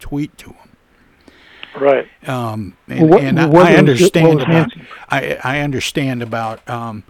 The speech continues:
Speaker 1: a lot being made out of, uh, then President Trump's comment, "Let's walk down there." And
Speaker 3: What about Nancy Pelosi's responsibility? The Speaker of the House is responsible for the security of the Capitol.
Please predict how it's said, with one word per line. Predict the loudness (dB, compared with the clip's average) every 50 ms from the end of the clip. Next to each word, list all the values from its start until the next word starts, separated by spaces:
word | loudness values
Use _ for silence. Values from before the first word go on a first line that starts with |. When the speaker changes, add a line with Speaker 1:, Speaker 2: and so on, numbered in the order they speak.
| -20 -20 -16 -10
Speaker 1:
a | -8 -6
lot | -6 -4 -6 -6 -8 -8
being | -8 -8 -6 -6 -8
made | -8 -6 -6 -4 -6 -6
out | -6 -8 -10 -10 -10
of, | -10 -12 -12 -16 -16
uh, | -14 -12 -12 -12 -12 -14 -16 -18 -20 -20 -20 -20 -20 -20 -18 -18 -18 -16
then | -14 -12 -10 -8 -8 -8 -8 -10
President | -10 -10 -10 -8 -10 -10 -12 -12 -14 -14 -16
Trump's | -14 -12 -10 -10 -10 -12 -14 -16
comment, | -16 -12 -12 -10 -10 -8 -10 -10 -12 -14 _ -8
"Let's | -8 -8 -8 -8 -10 -10 -10
walk | -8 -8 -8 -8 -8 -10 _ -16
down | -14 -12 -10 -10 -10 -10 -10 -12 -12
there." | -14 -16 -18 -20 -20 _ _ _ _ _ _ _ _ _ _ _ _ _ _ _ _ _ _ _ _ _ _ _ _ _ -20 _ _ _ _ _ _ _ _ _ _ _ _ _ -14
And | -12 -10 -8 -8 -10 -10 -8 -2 2
Speaker 3:
What | 2 4
about | 4 4 4 6
Nancy | 6 6 6 4 0 -4
Pelosi's | -2 2 4 4 4 4 2 -2 -6 -6 -6
responsibility? | -8 -8 -4 -2 0 0 0 -2 -6 -8 -6 -6 -6 -6 -8 -10 -16 _ _ _ _ _ _ _ _ _ _ _ _ _ _ _ _ _ _ _ _ _ _ -14
The | -12 -12
Speaker | -8 -2 0 0 2 2 2
of | 2
the | 4
House | 4 4 4 4 2 -4
is | -12 -8
responsible | -8 -10 -8 -2 0 0 0 0 -2 -6 -10 -8
for | -6 -6 -6
the | -6 -6
security | -8 -10 -20 _ -2 0 2 2 2 0
of | -4 -6
the | -8
Capitol. | _ -6 -4 -4 -4 -6 -10 -14 -20 -20